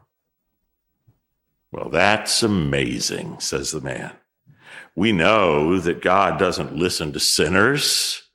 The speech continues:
And yet here is a man who has the power to give sight to one who has been born blind, a miracle no one has ever been able to do. But you don't know where he comes from. If he weren't from God,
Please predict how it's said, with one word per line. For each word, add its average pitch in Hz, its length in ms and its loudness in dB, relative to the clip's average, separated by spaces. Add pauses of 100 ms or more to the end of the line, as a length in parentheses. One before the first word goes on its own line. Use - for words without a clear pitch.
(520)
And 101 640 2
yet 110 300 0
here 160 280 2
is 113 140 2
a 95 60 4
man 127 400 0
who 104 140 0
has 87 240 0
the - 100 -4
power 127 600 0 (380)
to 92 100 -4
give 82 200 0
sight - 520 -2
to 78 140 -8
one 123 380 0
who 82 180 -4
has 73 140 -8
been 71 300 -6
born 120 380 0
blind, 117 320 2
a 80 80 0
miracle 127 560 0
no 120 180 2
one 123 260 0
has 76 180 -4
ever 110 280 0
been 82 200 -2
able 104 260 0
to 107 100 -4
do. 104 180 0
But 101 220 -2
you 190 140 -6
don't 170 240 0
know 175 100 2
where 156 240 0
he 82 220 -2 (320)
comes - 400 0
from. 269 440 -2 (1160)
If 123 160 -4
he 220 120 0
weren't 202 280 0
from 180 180 -2
God, 226 560 0